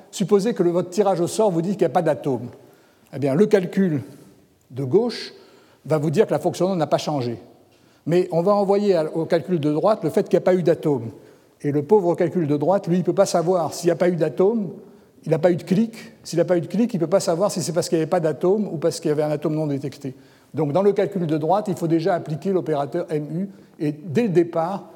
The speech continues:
le système devient un opérateur densité pour le calcul de droite. Ensuite, il faut, entre deux détections, utiliser,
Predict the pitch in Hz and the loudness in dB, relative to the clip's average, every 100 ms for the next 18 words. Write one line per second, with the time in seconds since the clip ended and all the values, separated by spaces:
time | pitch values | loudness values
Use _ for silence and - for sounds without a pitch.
0 | - _ 151 - 143 190 170 151 170 151 | -20 _ -8 -6 -2 0 0 -2 -2 -2
1 | 131 143 139 147 143 - 123 151 160 - | -2 -2 -2 -4 -4 -6 -10 -10 -10 -14
2 | - _ - 156 147 147 135 156 131 120 | -20 _ -6 -2 -2 -2 -4 -6 -6 -8
3 | 117 113 - _ _ _ _ _ _ _ | -12 -18 -20 _ _ _ _ _ _ _
4 | _ _ _ _ _ _ _ _ _ _ | _ _ _ _ _ _ _ _ _ _
5 | _ - 175 - 226 247 185 143 196 208 | _ -4 -2 2 2 2 -2 0 2 2
6 | 180 185 170 156 202 170 170 165 - 180 | 0 0 0 2 0 2 0 -2 -4 -2
7 | 220 233 - - - _ _ _ - 175 | -2 -2 -6 -18 -20 _ _ _ -6 -4
8 | 180 170 170 151 180 220 | -2 -2 0 0 0 0